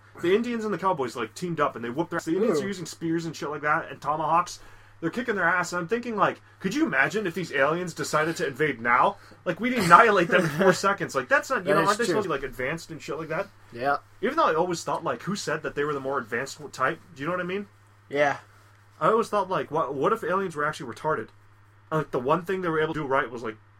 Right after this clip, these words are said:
Speaker 1: s-, like, dry, you know, fly a spaceship over here. But everything else, they were like, "Duh!"
Speaker 2: <laughs>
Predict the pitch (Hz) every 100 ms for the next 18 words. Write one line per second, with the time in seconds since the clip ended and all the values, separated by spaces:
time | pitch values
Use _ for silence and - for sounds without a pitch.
0 | - - - - - 139 123 - 151 139
1 | 131 120 - 156 139 - 151 147 127 120
2 | 113 107 - - - 160 214 214 214 202
3 | 190 175 165 139 135 143 247 226 240 269
4 | 254 254 254 254 - - 254